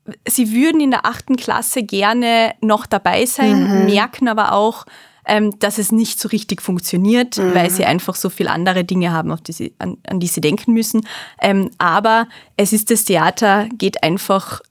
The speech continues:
Speaker 1: darüber hinaus.
Speaker 2: Mhm.
Speaker 1: Das wird nicht einfach so beendet.
Speaker 2: Das heißt, man schließt nicht sein, sein Wahlfach ab und, äh, geht bei der Tür hinaus und hat
Speaker 1: Mhm.
Speaker 2: die Note und das war's.
Speaker 1: Nein, absolut nicht.
Speaker 2: Ähm, und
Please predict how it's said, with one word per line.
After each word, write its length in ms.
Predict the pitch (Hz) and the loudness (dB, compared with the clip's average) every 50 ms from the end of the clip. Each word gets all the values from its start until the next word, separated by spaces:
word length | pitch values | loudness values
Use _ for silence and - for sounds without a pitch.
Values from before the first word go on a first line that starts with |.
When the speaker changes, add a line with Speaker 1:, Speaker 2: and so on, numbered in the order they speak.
| _ _ - | _ _ -20
Speaker 1:
darüber 420 | - - 202 185 175 202 196 - | -8 -4 -4 -2 0 0 0 0
hinaus. 580 | 185 185 170 160 147 - - - - - - - _ _ _ - | 0 0 0 0 -2 -2 -4 -6 -8 -8 -10 -14 _ _ _ -2
Speaker 2:
Mhm. 380 | 247 226 202 202 214 208 196 - - _ - | 0 0 0 0 0 0 -2 -4 -8 _ -4
Speaker 1:
Das 280 | - 190 - - - - _ | -4 -2 -2 -4 -6 -6 _
wird 240 | - 202 233 240 - | 0 0 0 2 2
nicht 220 | - 240 240 - - | 0 0 0 0 -2
einfach 260 | 180 185 - 202 - | -2 -2 -2 -4 -4
so 160 | - - 202 | -4 -4 -2
beendet. 560 | 175 - - - 156 147 117 - - - - - - - - - - - | -2 -2 -2 -2 -2 -2 -4 -6 -8 -12 -18 -20 -20 -20 -20 -20 -16 -12
Speaker 2:
Das 140 | - 214 - | -8 -4 -2
heißt, 180 | 220 214 214 | -2 -2 -2
man 440 | - 220 202 202 208 202 202 196 180 - _ _ _ _ _ _ | 0 0 0 0 0 0 -2 -2 -4 -8 _ _ _ _ _ _
schließt 460 | - - - 214 220 226 180 - - 214 | -14 -6 -2 0 0 0 0 -2 0 0
nicht 300 | 220 214 214 - - - | 0 0 -2 -6 -6 -4
sein, 360 | - 202 180 175 175 180 180 | -2 0 2 2 0 0 0
sein 300 | - 196 185 185 185 170 | 0 0 0 0 0 0
Wahlfach 540 | 165 131 135 170 180 - - 151 156 - - | 0 0 0 0 -2 -4 -6 -6 -6 -4 -2
ab 280 | - 170 170 - - | -2 -2 -2 -4 -6
und, 320 | 180 170 165 165 165 160 - | -8 -6 -6 -6 -8 -8 -6
äh, 340 | - 160 160 151 156 160 165 170 - _ _ - | -4 -2 0 0 0 -2 -4 -6 -10 _ _ -4
geht 180 | - 175 170 - | -2 -2 -2 0
bei 60 | 185 | 0
der 160 | 170 165 156 | 0 0 0
Tür 220 | - - 180 165 | 0 0 2 2
hinaus 360 | 160 170 156 139 127 147 226 220 | 2 2 2 2 2 2 2 2
und 140 | 175 165 | 2 0
hat 80 | - 208 | 0 0
Speaker 1:
Mhm. 40 | 202 | 0
Speaker 2:
die 80 | 208 180 | 0 -2
Note 440 | 214 139 131 - - - 143 117 117 | -2 -2 -4 -4 -4 -2 -2 -2 -2
und 140 | 143 - | -4 -6
das 160 | 156 156 - - | -8 -10 -10 -10
war's. 400 | - - 78 180 - - - - | -10 -10 -12 -12 -14 -12 -8 -6
Speaker 1:
Nein, 320 | 202 185 - - 180 175 - - | -4 -4 -4 -4 -6 -8 -8 -6
absolut 540 | - - 208 - - - 202 202 190 - | -6 -6 -4 -4 -4 -2 -2 -2 -2 -2
nicht. 320 | 185 185 185 - - - - _ _ _ - - - - - - | -2 -2 -2 -2 -6 -10 -14 _ _ _ -20 -20 -20 -8 -2 0
Speaker 2:
Ähm, 420 | 190 185 190 190 196 208 202 185 - - - - _ _ | 2 2 2 2 2 0 0 -2 -6 -12 -20 -20 _ _
und 300 | 240 233 220 180 - | 0 0 0 0 -4